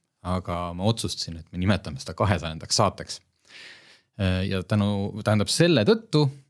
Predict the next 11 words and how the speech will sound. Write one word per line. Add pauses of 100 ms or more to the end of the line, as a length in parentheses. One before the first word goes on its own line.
(360)
ei
tee
ma
seda
saadet
enam
mitte
Martin
Metsaga, (480)
vaid,
eh,